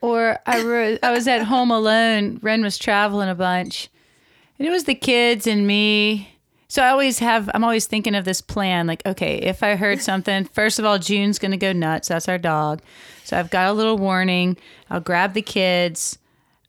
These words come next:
You know, we've, we've got, we have guns in the house. So how fa-, how fast could I get to that? Where would I hide that? I just go through this whole scenario.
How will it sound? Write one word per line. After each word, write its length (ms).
You 160
know, 200
we've, 320
we've 260
got, 320
we 80
have 140
guns 320
in 60
the 100
house. 400
So 340
how 480
fa-, 240
how 180
fast 440
could 100
I 80
get 160
to 100
that? 220
Where 140
would 100
I 100
hide 260
that? 80
I 80
just 220
go 80
through 140
this 100
whole 120
scenario. 360